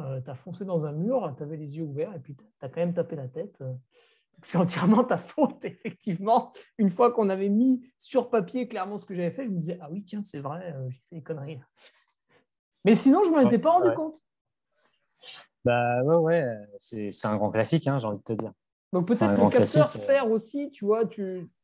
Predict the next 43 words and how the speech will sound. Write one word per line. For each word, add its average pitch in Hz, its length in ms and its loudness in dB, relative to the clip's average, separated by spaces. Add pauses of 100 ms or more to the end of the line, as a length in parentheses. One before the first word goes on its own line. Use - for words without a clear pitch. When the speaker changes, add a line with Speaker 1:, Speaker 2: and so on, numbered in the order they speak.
(120)
Speaker 1:
admettons, 202 420 6
tu - 140 -6
te 220 80 -2
lèves 208 140 2
le 208 80 4
matin, 226 560 -4
euh, 165 220 -8
allez, 180 220 -12
tu - 160 -16
manges 160 200 -4
deux 180 100 -2
croissants, 185 440 -8
un 180 60 -12
pain 180 100 -18
au 175 100 -10
chocolat, 185 460 -4
tu 175 140 -8
bois 170 160 -4
un 170 60 0
jus 165 120 -2
d'orange 175 300 -2
et 156 40 -6
tu - 160 -16
pars. 240 260 -6 (440)
Tu 190 100 -4
passes 220 260 2
la 190 120 4
courbe, 262 360 2
tu 180 120 -8
vois 170 160 0
un 170 60 0
pic, 269 200 -2
tu - 80 -20
fais, - 140 -10
oula, 170 400 0 (340)
<laughs> - 380 -6
mince, 233 340 0
c'est 185 60 -8
vrai 170 100 -6
que - 60 -10
c'est - 140 -12
pas 190 100 -4
bon. 175 200 -10